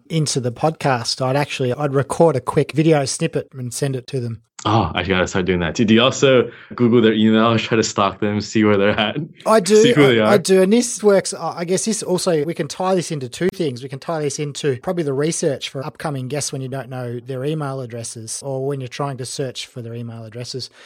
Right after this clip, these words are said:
Speaker 1: I use a tool called Smarter Inbox, but you can also use another tool called, uh, Reportive.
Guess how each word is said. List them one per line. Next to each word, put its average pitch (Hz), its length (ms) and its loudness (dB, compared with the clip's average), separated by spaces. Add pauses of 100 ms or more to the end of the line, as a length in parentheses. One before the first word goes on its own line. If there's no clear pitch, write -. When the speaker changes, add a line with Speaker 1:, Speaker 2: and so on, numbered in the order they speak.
(320)
Speaker 1:
I 170 80 -2
use 180 180 2
a 143 60 -4
tool 156 800 0
called 143 640 2
Smarter 151 600 -2
Inbox, 143 720 -4
but 143 100 -2
you 151 60 -8
can 165 120 2
also 160 200 4
use 135 160 2
another 135 340 2
tool 147 220 2
called, 131 340 0
uh, 120 140 -4
Reportive. 151 800 0